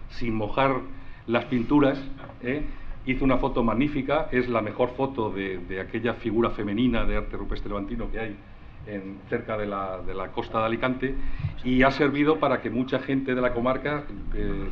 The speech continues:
eh, conociera ese abrigo, se quedara totalmente impactado, se hiciera un plan especial de protección de ese abrigo que hasta este, ese momento no había, y todo fue muy, eh, reclamado por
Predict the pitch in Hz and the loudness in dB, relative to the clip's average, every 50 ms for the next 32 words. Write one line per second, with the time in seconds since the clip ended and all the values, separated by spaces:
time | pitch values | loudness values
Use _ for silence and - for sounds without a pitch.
0 | - 104 98 98 98 - 107 98 98 - 120 123 131 127 127 127 - 117 117 127 | -4 -4 -6 -6 -4 -4 -4 -4 -2 -2 0 2 2 2 0 0 0 0 0 2
1 | 135 143 135 143 160 - - - - - - - 110 - 104 104 117 123 127 123 | 0 0 2 0 0 0 -2 -8 -12 -12 -10 -8 -8 -4 -2 0 2 2 2 2
2 | - 120 - 120 117 123 120 117 127 120 - - 120 120 - 139 135 139 151 151 | 0 -2 -2 0 0 0 -2 -2 -4 -4 -2 -2 -2 0 0 0 2 2 0 -2
3 | - - - - - - - - - - - 113 110 110 110 107 104 143 143 139 | -4 -10 -12 -14 -16 -18 -16 -16 -8 -4 -2 0 0 0 -2 -2 0 2 2 4
4 | 127 120 117 113 135 139 147 151 143 - - 139 - 147 143 135 123 - 101 101 | 4 2 2 4 4 6 6 6 2 2 -2 0 2 2 2 2 0 -2 -2 -6
5 | - 98 - 135 131 143 135 135 127 117 139 139 135 117 - 95 92 - - 107 | -6 -4 -4 -2 0 0 0 0 0 -2 0 0 0 -2 -2 -6 -8 -8 -6 -4
6 | 98 98 98 92 - - 98 101 - - 127 120 - 123 117 131 123 127 131 127 | -4 -4 -4 -4 -8 -10 -12 -12 -8 -8 -8 -6 -6 -8 -6 -6 -4 -4 -4 -4
7 | 123 117 107 120 123 120 120 131 - - - - - - - - - - 117 113 | -4 -4 -2 -2 0 0 0 -4 -4 -6 -10 -14 -16 -16 -16 -14 -8 -6 -2 2
8 | 147 156 170 160 - 156 156 170 185 175 - - - - - - 107 107 113 127 | 6 8 8 6 6 4 2 2 2 0 -4 -6 2 2 2 4 4 2 4 4
9 | 143 160 170 170 - - - - - - 104 101 101 101 98 101 98 - 104 107 | 6 4 4 2 0 -2 -2 -2 -2 -4 -6 -4 -4 -4 -4 -4 -6 -4 -4 -4
10 | 101 - 95 98 110 127 139 147 160 160 - - - 135 139 143 | -2 -2 -2 0 2 2 2 2 0 0 -2 -2 0 0 0 0